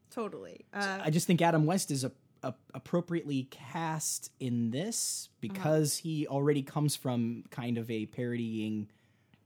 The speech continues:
Speaker 2: uh, a television of a specific time genre.
Speaker 1: Yeah. Yeah, and, uh, fun fact, Adam West is the only person to play Batman who's the same height as Batman is supposed to be in the comic books.
Speaker 2: No joke.
Speaker 1: Six two, and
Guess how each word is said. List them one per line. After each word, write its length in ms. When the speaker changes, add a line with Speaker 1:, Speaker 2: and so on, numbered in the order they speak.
Speaker 2:
uh, 400
a 100
television 460
of 80
a 40
specific 460
time 640
genre. 240
Speaker 1:
Yeah. 140
Yeah, 240
and, 320
uh, 240
fun 280
fact, 360
Adam 300
West 260
is 100
the 140
only 560
person 320
to 40
play 240
Batman 420
who's 260
the 160
same 360
height 340
as 200
Batman 380
is 100
supposed 300
to 60
be 120
in 80
the 60
comic 360
books. 360
Speaker 2:
No 380
joke. 580
Speaker 1:
Six 100
two, 520
and 260